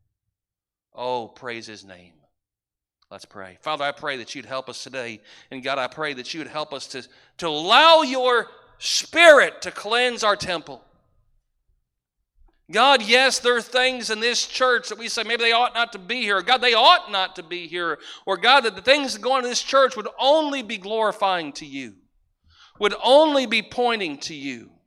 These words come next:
would only be for ministry for you. But God, more importantly than this church building is our daily lives, every day of our lives. God, there are things in me that need rooted out, that need turned over, that need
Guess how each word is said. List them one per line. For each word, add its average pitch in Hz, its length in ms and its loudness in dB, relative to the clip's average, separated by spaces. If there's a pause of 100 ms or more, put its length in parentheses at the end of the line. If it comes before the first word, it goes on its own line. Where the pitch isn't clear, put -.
(840)
would 202 140 -2
only 269 420 4
be 220 320 -4
for 185 180 -4
ministry 185 720 -6 (460)
for 175 100 -8
you. 156 480 -8 (320)
But 180 180 -6
God, 214 320 -2
more 214 380 -4
importantly 185 500 -6
than 160 140 -12
this 170 200 -10
church 180 320 -12
building 143 240 -12
is 131 80 -14
our 151 160 -6
daily 165 400 -8
lives, 165 480 -6
every 165 300 -6
day 175 320 -6
of 165 160 -4
our 147 140 -2
lives. 139 340 -4 (300)
God, 214 300 6
there 208 140 0
are 180 80 4
things 285 480 -2
in 190 300 -8
me 220 360 0
that 170 180 -10
need 202 260 -4
rooted 190 260 -4
out, 202 280 -2
that 196 100 -10
need 233 280 -10
turned 226 260 -6
over, 214 340 0
that 190 160 -6
need 226 360 -6